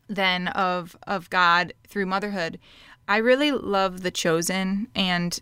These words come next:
you know, you, you can read whether it's the nativity story or Jesus growing up, and you can be like, "Yeah, Mary and Joseph were there, cool, whatever."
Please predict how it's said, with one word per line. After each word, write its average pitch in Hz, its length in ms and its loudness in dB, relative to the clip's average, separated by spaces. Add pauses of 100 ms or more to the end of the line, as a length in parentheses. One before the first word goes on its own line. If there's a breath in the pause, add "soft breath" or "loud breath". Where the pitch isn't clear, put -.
you 269 140 2
know, 311 100 6
you, 277 200 0
you 285 160 0
can 330 240 0
read 269 500 2 (140)
whether 233 340 2 (140)
it's 220 240 0
the - 120 -4
nativity 311 440 0
story 269 520 4
or 214 180 2
Jesus 254 320 -4
growing 262 320 2
up, 226 260 4
and 226 140 2
you 226 100 0
can 233 140 -2
be 233 120 2
like, 233 200 0
"Yeah, 311 380 4
Mary 277 240 4
and 254 80 4
Joseph 247 420 0
were 240 100 2
there, 226 320 2
cool, 254 480 0
whatever." 220 480 2